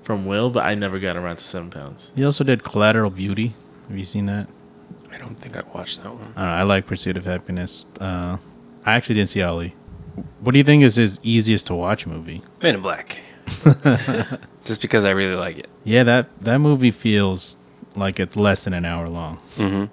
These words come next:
Speaker 2: But this movie also feels like it's really fast. Feels like less than two hours, and it, well, it is less than two hours. No, this movie feels long, though.
Speaker 3: It's under two hours, right?
Speaker 2: Yeah.
Speaker 3: But it, it's like, it feels like it's two hours.
Speaker 1: Fr-, I, sorry, I was just looking through his movies. It's like, I think Fresh Prince is up there, too.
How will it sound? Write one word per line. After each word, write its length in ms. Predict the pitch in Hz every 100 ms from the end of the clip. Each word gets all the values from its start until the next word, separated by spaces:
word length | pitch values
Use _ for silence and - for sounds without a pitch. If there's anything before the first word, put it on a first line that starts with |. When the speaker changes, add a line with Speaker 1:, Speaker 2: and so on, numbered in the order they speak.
| _
Speaker 2:
But 120 | - 135
this 180 | 247 330
movie 200 | 254 123
also 260 | 170 -
feels 240 | - 95 95
like 160 | 92
it's 300 | - - - -
really 380 | - 101 101 92
fast. 400 | - 92 92 -
Feels 160 | 135 120
like 120 | 101
less 180 | 104 -
than 80 | 101
two 160 | 104
hours, 280 | 98 98 110
and 100 | 98
it, 100 | 92 - -
well, 160 | 123
it 100 | 117
is 140 | 113 98
less 180 | 90 -
than 80 | 85
two 160 | 85
hours. 300 | 82 82 - - _ _
No, 80 | 147
this 180 | 175 226
movie 200 | 226 214
feels 300 | 135 110 87
long, 320 | 90 98 101
though. 240 | 82 76 92 - _
Speaker 3:
It's 240 | - 117 -
under 280 | 135 160 -
two 220 | - 135
hours, 420 | 151 87 87 -
right? 220 | 92 113 -
Speaker 2:
Yeah. 300 | 104 90 95
Speaker 3:
But 140 | 107 104
it, 260 | 110 -
it's 140 | - 117
like, 120 | 101
it 120 | 92
feels 320 | - 113 101
like 160 | 98 92
it's 200 | 90 -
two 200 | 107 90
hours. 420 | 85 - - - - - -
Speaker 1:
Fr-, 220 | - - -
I, 200 | 101 98 -
sorry, 280 | - 95 92
I 20 |
was 180 | 95 101
just 180 | 110 101
looking 240 | 107 95
through 140 | 92 95
his 140 | 87
movies. 420 | 90 87 90 92
It's 160 | 98 92
like, 280 | 92 90 -
I 140 | 107
think 240 | 107 98 -
Fresh 380 | - 87 -
Prince 320 | - 90 92 95
is 120 | 92
up 160 | 92 101
there, 220 | 101 101
too. 480 | - 113 107 110